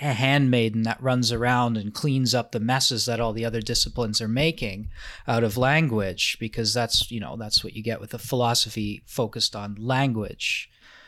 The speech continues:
as opposed to philosophy in a broader sense, right? 'Cause remember, this is the era, or, well, Wittgenstein came up in the era of, of very stringent anti-metaphysics, right? You,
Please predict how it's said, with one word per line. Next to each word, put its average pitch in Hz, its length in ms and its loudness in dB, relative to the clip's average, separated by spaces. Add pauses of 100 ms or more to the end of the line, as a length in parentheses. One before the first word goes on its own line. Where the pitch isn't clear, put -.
(140)
as 147 180 4
opposed 156 380 4
to 135 80 0
philosophy 131 560 2
in 120 80 2
a 117 40 0
broader 120 380 2
sense, - 460 2
right? 117 260 -2
'Cause 120 220 2
remember, 120 340 4
this 127 220 4
is 113 160 2
the 120 180 0
era, 123 540 4 (760)
or, 120 200 4
well, 107 420 -4
Wittgenstein 139 640 4
came 139 260 2
up 131 140 2
in 113 60 -2
the 117 160 0
era 123 360 4
of, 110 360 -4
of 107 160 -4
very 117 640 0
stringent 123 640 2
anti-metaphysics, 113 1120 0
right? 117 200 -2
You, 117 260 -6